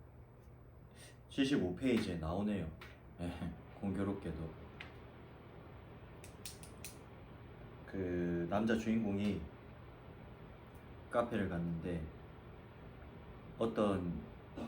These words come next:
두 사람이 앱에서 만난 듯한 여자 남자의 대화를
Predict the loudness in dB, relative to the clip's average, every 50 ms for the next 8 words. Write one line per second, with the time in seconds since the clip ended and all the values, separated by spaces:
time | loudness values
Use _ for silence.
0 | -4 -6 -6 -8 -10 -10 -12 -12 -12 -6 -2 2 4 8 10 12 12 12 12 12
1 | 12 12 12 12 10 8 6 6 4 4 2 0 -2 -2 -4 -6 -10 -10 -10 -12
2 | -12 -12 -12 -12 -12 -12 -12 -12 -14 -12 -12 -12 -12 -12 -12 -12 -12 -10 0 4
3 | 6 8 10 10 10 8 8 6 6 6 6 6 4 4 4 2 0 0 0 0
4 | -2 -2 -2 -2 -2 0 0 0 0 0 0 -2 -4 -6 -4 -2 2 4 6 8
5 | 8 8 8 8 6 6 6 6 6 4 4 2 2 0 2 2 4 4 4 4
6 | 4 2 2 0 -2